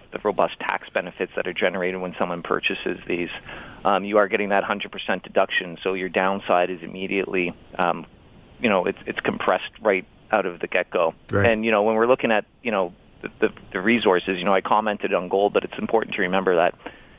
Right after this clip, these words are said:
Speaker 1: you know, the partnership is buying stocks, not buying commodities. And if you look
Speaker 2: Okay.
Speaker 1: at some of how, some, some of these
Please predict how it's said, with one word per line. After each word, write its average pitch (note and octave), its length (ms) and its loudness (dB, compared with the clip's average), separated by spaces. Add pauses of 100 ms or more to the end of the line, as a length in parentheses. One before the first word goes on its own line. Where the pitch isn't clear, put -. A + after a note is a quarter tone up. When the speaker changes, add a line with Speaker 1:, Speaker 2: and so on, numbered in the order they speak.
(100)
Speaker 1:
you A2+ 60 4
know, G#2+ 60 4
the E2+ 80 -6
partnership G#2+ 640 -2
is F#2 100 -8
buying F#2+ 420 0
stocks, F#2 380 2 (640)
not A2 200 2
buying F#2+ 240 0
commodities. F2+ 540 -2 (960)
And B2 260 2
if - 120 -8
you A2+ 100 2
look A#2 180 4
Speaker 2:
Okay. G#2+ 80 -6
Speaker 1:
at - 60 -14
some A2 180 2
of G2 100 2
how, G#2 280 2 (100)
some, G#2 220 -2 (200)
some A2+ 140 2
of G2+ 60 -2
these F#2+ 200 -6